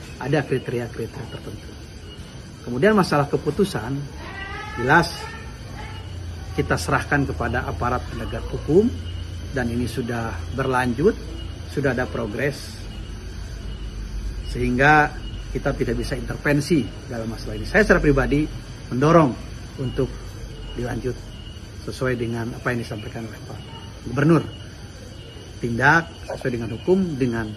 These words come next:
mudah-mudahan ada efek jera bukan hanya bagi para pelaku,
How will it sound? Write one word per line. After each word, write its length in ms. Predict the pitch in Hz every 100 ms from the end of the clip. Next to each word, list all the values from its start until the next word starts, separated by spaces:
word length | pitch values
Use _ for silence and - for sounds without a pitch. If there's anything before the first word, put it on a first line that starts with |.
| - - - - - - - - - - - - -
mudah-mudahan 720 | 123 117 120 120 143 180 175 - - - - -
ada 300 | 127 123 123
efek 320 | 120 156 143
jera 380 | 131 127 147 185 - - - -
bukan 240 | - 127
hanya 240 | 127 151 113
bagi 320 | 113 104 107
para 220 | - 104 113 -
pelaku, 420 | 113 113 147 147